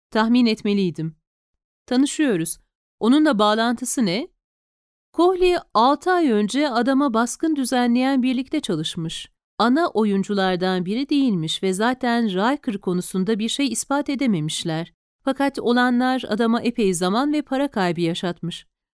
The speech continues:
Riker anlaşmayı bozmuş ve kendi kıçını sağlama almak için polis öldürmeye karar vermiş olabilir." "Bugün Araf'ta gördüğüm şey Riker'ın tarzı değildi."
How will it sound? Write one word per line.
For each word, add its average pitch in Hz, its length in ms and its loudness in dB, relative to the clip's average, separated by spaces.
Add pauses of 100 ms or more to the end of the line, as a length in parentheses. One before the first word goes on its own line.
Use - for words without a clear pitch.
(120)
Riker 349 520 0
anlaşmayı 233 640 0
bozmuş 175 560 -4
ve 254 100 0
kendi 262 400 0
kıçını 226 360 -2
sağlama 202 440 0
almak 185 340 -2
için 226 340 -2 (280)
polis 277 360 -4
öldürmeye 233 500 2
karar 240 360 -2
vermiş 180 380 -4
olabilir." 220 640 -4 (920)
"Bugün 269 640 0 (440)
Araf'ta 254 440 0
gördüğüm 233 640 0
şey 180 460 0
Riker'ın 277 560 0
tarzı 240 420 -2
değildi." 160 460 -4